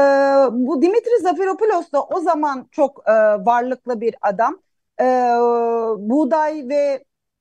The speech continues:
un ticaretiyle, e, meşgul ve, e,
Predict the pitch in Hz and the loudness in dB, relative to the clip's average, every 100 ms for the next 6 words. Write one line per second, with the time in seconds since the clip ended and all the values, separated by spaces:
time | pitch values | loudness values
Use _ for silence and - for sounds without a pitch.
0 | _ _ _ _ - 269 269 269 220 208 | _ _ _ _ -6 -4 -4 -4 -2 -2
1 | 190 185 - 185 185 175 - - 175 170 | -4 -10 -8 -6 -4 -4 -4 0 0 -2
2 | 160 170 - - 381 523 _ _ _ 285 | -6 -10 -12 -6 -4 -4 _ _ _ 0
3 | 440 453 - | 2 2 0